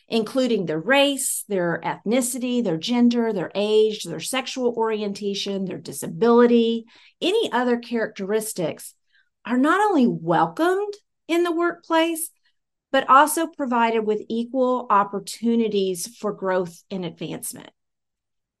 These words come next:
And I believe that so many of these programs are failing, as I said earlier, because they really lack a foundation, um, a behavioral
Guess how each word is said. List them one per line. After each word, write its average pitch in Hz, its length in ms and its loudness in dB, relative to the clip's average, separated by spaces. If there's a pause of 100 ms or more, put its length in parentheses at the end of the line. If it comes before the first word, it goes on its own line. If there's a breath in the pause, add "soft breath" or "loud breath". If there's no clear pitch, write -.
(180)
And 277 120 4
I 294 100 4
believe 359 600 2
that 247 460 8
so 302 280 -2
many 285 420 6
of 247 120 2
these 233 240 0
programs 214 560 -2
are 190 60 -6
failing, 180 720 -4
as 214 180 -2
I 208 100 0
said 202 300 -4
earlier, 185 360 0
because 196 320 -2
they 208 120 0
really 196 380 2
lack 175 400 0
a 185 80 -8
foundation, 170 1160 -4 (440 loud breath)
um, 175 400 2
a 233 80 2
behavioral 233 1200 2